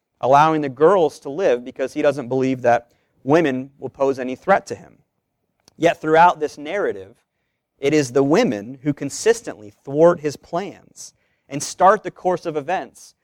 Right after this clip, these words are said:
that ultimately will lead to his demise. As we've seen time after time, God moves powerfully through those who are ignored and discarded.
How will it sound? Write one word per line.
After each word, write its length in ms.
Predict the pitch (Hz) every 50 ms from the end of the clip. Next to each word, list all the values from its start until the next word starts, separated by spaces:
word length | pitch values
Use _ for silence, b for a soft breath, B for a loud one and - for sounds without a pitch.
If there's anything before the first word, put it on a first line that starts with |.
| _ _ -
that 180 | 127 127 - -
ultimately 560 | 165 175 208 208 - 156 135 113 113 113 113
will 160 | 120 123 120
lead 240 | 120 131 127 127 120 -
to 80 | 120
his 220 | 107 131 120 117 120
demise. 840 | 123 117 117 120 139 - - - _ _ _ - - - - _ _ _ _ _ _ _ _ _ _ _ _ _
As 200 | - 135 139 135
we've 200 | 139 147 147 135
seen 320 | - - 185 185 180 165 147
time 440 | _ - 156 156 160 170 170 170 160
after 340 | 95 143 147 147 _ - 147
time, 560 | - - - - 180 139 104 98 98 - 123 _ _ _ _ _ _ _ _ _ _ _ -
God 300 | 143 143 160 180 185 160
moves 320 | 160 160 160 160 147 - _
powerfully 800 | _ - - 170 185 196 180 139 - _ _ 107 95 98 _ _ _ _ _ _ _ _ _ _
through 180 | - 143 135
those 320 | 131 135 139 139 139 135 -
who 140 | 156 139 131
are 240 | 127 123 123 123
ignored 640 | - 123 123 123 123 131 147 143 113 - - 95 _ _ _ _ _ _
and 140 | - 120 110
discarded. 480 | 120 - - - 143 143 131 98 90